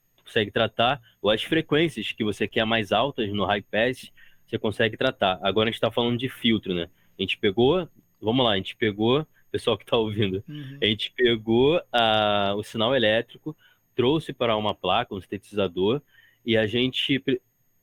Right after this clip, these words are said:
Speaker 1: botou ele dentro de um oscilador pra poder transformar em uma onda manipulável.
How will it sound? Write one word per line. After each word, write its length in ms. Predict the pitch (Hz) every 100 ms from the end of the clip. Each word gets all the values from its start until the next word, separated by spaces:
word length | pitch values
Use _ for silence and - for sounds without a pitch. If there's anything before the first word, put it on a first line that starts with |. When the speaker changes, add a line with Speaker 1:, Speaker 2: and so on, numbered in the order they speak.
| _ _ _ _
Speaker 1:
botou 280 | 127 143 156
ele 100 | 151
dentro 260 | 123 160 151
de 80 | 143
um 60 |
oscilador 680 | 143 - 143 123 104 113 156 - _ _ _ _ -
pra 200 | 113 117
poder 220 | 127 127
transformar 640 | 127 - 131 117 123 135
em 80 | 135
uma 200 | 135 135
onda 280 | 117 127 135
manipulável. 920 | 127 143 139 - 156 101 98 85 85